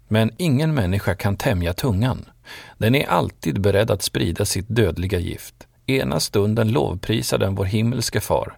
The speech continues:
och i nästa stund svär den ve och förbannelse över människor som är skapade till Guds avbild. Ur samma mun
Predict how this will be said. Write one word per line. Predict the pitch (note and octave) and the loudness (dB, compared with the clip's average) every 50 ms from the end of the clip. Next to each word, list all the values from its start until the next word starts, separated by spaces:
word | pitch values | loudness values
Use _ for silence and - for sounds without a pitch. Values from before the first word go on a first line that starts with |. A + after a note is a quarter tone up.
| - - - - | -18 -18 -18 -12
och | - - - A2 | -4 0 2 2
i | A#2 | 2
nästa | C#3 - - - - - - | 2 2 0 -2 -2 -2 -2
stund | - - - - F2 - - - - - - | -2 -2 -2 -2 -2 -2 -4 -8 -14 -10 -4
svär | - - - G#2+ G2+ A2 C3+ C#3+ C#3 | -2 0 2 4 4 4 4 4 2
den | B2 G2 F#2 F#2 F#2+ | 2 0 0 0 0
ve | F2+ G2+ G#2+ B2+ C#3 - - | 0 0 0 0 0 -2 0
och | - G2 | -2 0
förbannelse | - G#2+ F#2+ F#2+ F#2+ A2+ B2+ A#2+ A2 - - - - - - | 0 0 0 2 2 2 0 0 -2 -2 -6 -8 -10 -6 0
över | - G#2+ G#2+ A2 A2+ | 2 4 6 6 6
människor | B2 C3+ A2+ F2+ F2 F#2+ G#2+ - - G2+ - - - | 8 8 6 6 4 2 0 0 -2 -4 -4 -6 -6
som | - - - A#2 | -2 2 4 6
är | A#2 | 6
skapade | A2 - - B2 G#2 E2+ - - - B2 A2+ G#2 | 6 4 4 4 4 4 4 4 2 2 2 2
till | - G2+ F#2+ | 0 0 0
Guds | F#2 G2 F#2+ F#2 - - | 0 0 0 0 0 -2
avbild. | - - G2 F2 F2 F#2 C3+ B2+ G2+ - - - - _ _ | 0 0 0 0 0 -2 -2 -2 -4 -6 -10 -16 -20 _ _
Ur | - C3 C3+ | -2 0 4
samma | - - F3 D3+ D#3 E3+ | 6 6 6 6 4 4
mun | D#3+ G#2+ E2 D#2 D#2+ - | 2 2 0 -2 -4 -6